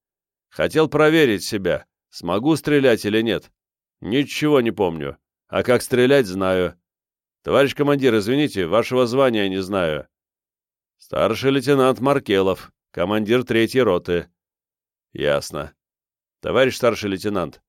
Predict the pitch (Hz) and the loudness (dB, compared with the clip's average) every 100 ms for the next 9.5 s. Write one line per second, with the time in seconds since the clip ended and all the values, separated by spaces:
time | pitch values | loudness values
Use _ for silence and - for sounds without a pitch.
0 | _ _ _ - 85 110 135 143 170 135 | _ _ _ -6 0 0 0 0 0 -2
1 | - 131 135 143 113 - - 127 110 - | 0 2 4 4 2 -2 -2 -2 -2 -4
2 | 113 110 107 107 104 95 117 87 73 - | -2 0 0 2 2 0 0 0 -2 -10
3 | _ _ _ _ _ - 107 123 135 127 | _ _ _ _ _ -4 -2 0 0 0
4 | 147 143 143 135 127 - 120 120 120 151 | 0 0 0 0 -2 -4 -8 -4 -2 -2
5 | 131 87 85 85 78 - _ _ _ - | -2 -2 -2 -2 -4 -10 _ _ _ -6
6 | 87 92 143 127 123 120 - 113 110 104 | -4 2 2 2 0 0 0 0 2 0
7 | 87 80 73 _ _ _ _ _ _ - | 0 -6 -6 _ _ _ _ _ _ -8
8 | - 143 - 127 127 117 123 120 131 113 | 0 0 0 0 0 0 0 0 -2 -2
9 | 90 87 90 71 71 | -2 -4 -2 -4 -4